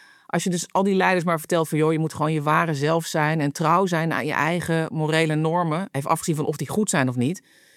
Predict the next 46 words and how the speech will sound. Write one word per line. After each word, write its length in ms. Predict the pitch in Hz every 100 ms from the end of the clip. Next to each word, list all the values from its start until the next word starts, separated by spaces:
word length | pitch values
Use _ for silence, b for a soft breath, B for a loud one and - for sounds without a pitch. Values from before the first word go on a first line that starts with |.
| b b -
Ja, 100 | 160
dan 80 |
kan 120 | 160 175
je 60 |
ook 80 | 190
zeggen 260 | - 135 -
van, 120 | 135
nou, 280 | 123 120 -
eh, 120 | - 98
dan, 140 | -
dan 120 | - 156
mag 160 | 170
ook 100 | 160
alles. 340 | - 220 147 -
Want 180 | 160
als 120 | 165 156
leider 280 | 156 165
kan 100 | 165
je 60 | 147
dan 100 | 156
ook 60 | 156
zeggen, 220 | 151 160
joh, 200 | 185 139 b b -
maar 120 | 185
ik 80 | 175
ben 140 | 196
toch 140 | 185
gewoon, 360 | 175 170 165 165
hè, 80 | 202
ik 100 | 208
blijf 200 | 185 196
toch 160 | 185 -
trouw 220 | 208 208
aan 120 | 185
mezelf. 340 | 170 214 190
Zo 160 | - 208
ben 140 | 208
ik 60 | 285
nou 140 | 247
eenmaal. 300 | 202 185 156
Jullie 180 | 160 226
hebben 180 | 226 180
mij 140 | 160
gekozen 520 | 156 151 226 247 160 -
of 240 | 165 -
ja, 240 | 202 208